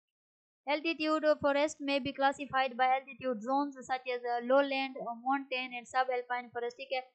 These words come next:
Altitude के हवाले से forest को classified किया जाता है और इसके साथ-साथ ownership और management, अ, का फैक्टर है जिसमें एक, uh, classifying forest based on ownership, ठीक है, Ownership की बुनियाद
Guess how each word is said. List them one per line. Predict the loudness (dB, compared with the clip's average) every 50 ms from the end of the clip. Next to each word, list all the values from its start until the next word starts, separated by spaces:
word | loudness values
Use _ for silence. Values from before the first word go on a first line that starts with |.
| _ _ _ -4 -4
Altitude | -4 -4 -6 -6 -6 -8 -4 -4
के | 0
हवाले | 2 4 4 2 2
से | 0 -4
forest | -2 0 0 0 0 0 2
को | 0 0
classified | 2 2 0 0 0 -4 -4 -2 -2 -4 -2
किया | -4 -6 -6
जाता | -4 -4 -4 -4 -4 -4 -6
है | -6 -6 -8 _ _ _ _ _ _ _ _ 2
और | 4 4 4 4
इसके | 2 -2 0 -2 0
साथ-साथ | 2 2 2 2 2 -2 -2 0 0
ownership | 0 2 2 0 -2 -4 -6 0 2
और | 2 2 2
management, | 0 -2 -2 -2 -2 -2 0 -2 -2 -2 -2 -8 _ _ _ _ _ _ _ _
अ, | -6 -2
का | 2 2 2 2
फैक्टर | 2 -2 -2 2 2 2 2
है | 2 0
जिसमें | 0 -4 -6 -4 -2 -2 -2
एक, | -2 -2 0
uh, | 2 4 4 4 4 2
classifying | 0 0 0 0 0 0 -2 0 0 0 0 0 -4
forest | -2 0 2 2 2 0 0 0
based | 0 0 0 -2
on | -6 -4 -4
ownership, | -2 0 0 -2 -2 -6
ठीक | -12 -10 -10 -8 -4
है, | -2 0
Ownership | 0 2 0 0 -2 -8 -12 -10
की | -12
बुनियाद | -6 -4 -4 -6